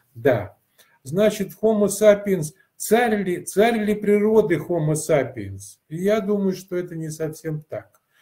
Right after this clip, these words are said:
Ну, то, что Homo sapiens, э, выжил и продолжает, э, э, уничтожать все существующее вокруг себя, это все так, потому что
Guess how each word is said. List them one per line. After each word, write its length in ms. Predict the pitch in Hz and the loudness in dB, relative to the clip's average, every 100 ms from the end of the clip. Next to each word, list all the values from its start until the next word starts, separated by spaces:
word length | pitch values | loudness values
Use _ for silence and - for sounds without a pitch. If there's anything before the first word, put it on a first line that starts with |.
| _ - | _ -8
Ну, 120 | 247 | -6
то, 200 | - 220 | 0 0
что 220 | 220 185 | 2 -4
Homo 320 | 151 202 185 | -2 -2 0
sapiens, 760 | 170 190 170 - 143 127 120 - _ _ - | -2 0 0 2 -2 -2 -6 -14 _ _ -6
э, 240 | 143 143 | -4 -4
выжил 520 | 123 151 147 135 151 | -2 0 2 0 -2
и 80 | 151 | -2
продолжает, 760 | - 156 160 160 147 180 160 160 | -4 -4 0 0 0 -2 -2 -4
э, 720 | 147 - 147 147 143 135 123 _ _ _ - | -10 -6 -4 -2 -2 -4 -6 _ _ _ -6
э, 300 | 147 143 139 143 | -4 -4 -4 -2
уничтожать 800 | 180 180 156 185 175 160 165 - | 0 0 -2 -2 0 2 2 0
все 240 | - 170 | -2 -6
существующее 1080 | 151 156 156 165 156 - 151 135 120 - 131 | -4 -8 -8 -10 -12 -6 -4 -2 -4 -6 -4
вокруг 440 | 139 139 139 123 | -4 -4 -8 -10
себя, 520 | - 151 160 208 226 - _ - | -10 -10 -4 -4 -4 -12 _ -4
это 300 | 160 156 120 | -4 -4 -8
все 240 | - 143 | -4 -4
так, 340 | 139 214 220 | -2 -4 -4
потому 380 | 143 151 156 170 | -10 -6 -4 -4
что 320 | 156 - 139 | -6 -6 -6